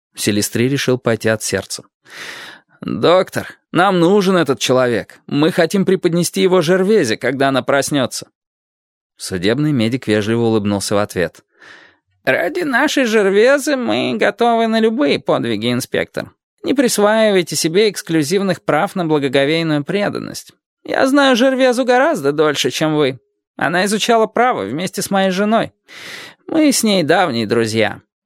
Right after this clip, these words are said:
а я самый старый её тамплиер".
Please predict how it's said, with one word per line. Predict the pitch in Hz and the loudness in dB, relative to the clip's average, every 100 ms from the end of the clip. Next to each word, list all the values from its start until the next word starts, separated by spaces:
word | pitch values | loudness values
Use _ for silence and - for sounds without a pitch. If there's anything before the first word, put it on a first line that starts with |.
| _ | _
а | 120 117 | -2 0
я | 120 139 240 - _ - | -2 -4 -6 -10 _ -12
самый | - - 339 - | -4 -2 -2 -2
старый | - - 160 170 185 | -4 0 0 2 0
её | 123 107 107 113 | 2 0 0 0
тамплиер". | - 120 110 101 98 131 151 | -2 -4 -4 -2 0 0 -2